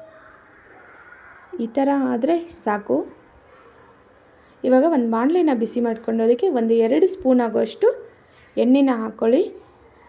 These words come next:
ಅದಕ್ಕೆ ಜೀರಿಗೆ ಒಂದು ಅರ್ಧ ಟೇಬಲ್ ಸ್ಪೂನ್ ಆಗುವಷ್ಟು, ಒಂದು ಬೆಳ್ಳುಳ್ಳಿನ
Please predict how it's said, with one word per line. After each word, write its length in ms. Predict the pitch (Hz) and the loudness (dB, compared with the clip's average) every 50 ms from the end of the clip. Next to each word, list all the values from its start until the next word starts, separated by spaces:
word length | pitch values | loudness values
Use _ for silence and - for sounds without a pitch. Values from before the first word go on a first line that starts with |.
| - - | -14 -8
ಅದಕ್ಕೆ 260 | - 240 233 - 240 | -6 -4 -2 -2 -2
ಜೀರಿಗೆ 520 | 202 196 208 240 269 302 302 294 294 302 392 403 - - - - _ - - - - - - - - - | -4 -2 -2 -2 -2 -2 -2 -2 -2 -2 -2 -2 -6 -12 -20 -20 _ -20 -20 -20 -20 -20 -20 -12 -6 -4
ಒಂದು 160 | 233 233 226 | -2 0 0
ಅರ್ಧ 160 | 220 214 208 233 233 226 | -2 -2 -2 -2 -2 -2
ಟೇಬಲ್ 240 | 254 226 220 233 220 | -2 -2 0 -2 -4
ಸ್ಪೂನ್ 260 | 220 - - 220 220 | -4 -6 -8 -6 -6
ಆಗುವಷ್ಟು, 520 | 220 214 220 220 226 226 220 - - - 508 554 - - 240 | -6 -6 -6 -4 -4 -4 -4 -2 0 0 0 2 2 0 0
ಒಂದು 200 | 254 359 440 359 | 0 2 2 4
ಬೆಳ್ಳುಳ್ಳಿನ 520 | 269 233 226 233 247 254 247 240 214 226 | 4 4 4 4 2 2 2 0 -2 -4